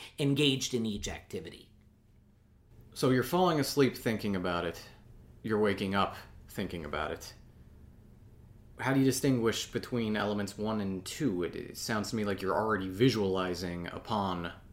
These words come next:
Speaker 2: waking up. Is there, is there a disparate function?
Speaker 1: There is a disparate function, and for that we gotta back up to the number one again.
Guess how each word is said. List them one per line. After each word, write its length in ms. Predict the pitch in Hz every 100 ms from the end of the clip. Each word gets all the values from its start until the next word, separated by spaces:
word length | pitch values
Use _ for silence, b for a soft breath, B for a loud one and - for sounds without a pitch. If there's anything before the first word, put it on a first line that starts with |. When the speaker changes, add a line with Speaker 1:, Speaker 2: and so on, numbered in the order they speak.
| - -
Speaker 2:
waking 360 | 101 95 92
up. 220 | 95 - 85
Is 140 | 85
there, 240 | 90 85
is 160 | - 90
there 120 | 92
a 60 | 85
disparate 480 | 85 104 - 104 -
function? 580 | 107 110 - 131 123 120 B -
Speaker 1:
There 160 | 196
is 220 | 247 247 175
a 40 |
disparate 460 | 135 123 - 110 -
function, 400 | 113 107 135 131
and 100 | 131
for 120 | 180
that 160 | 208
we 80 | 185
gotta 220 | 175 185
back 260 | 156 160 165
up 180 | 165 -
to 100 | 147
the 80 | 135
number 240 | 131 113
one 360 | 117 131 139 120
again. 400 | 101 92 78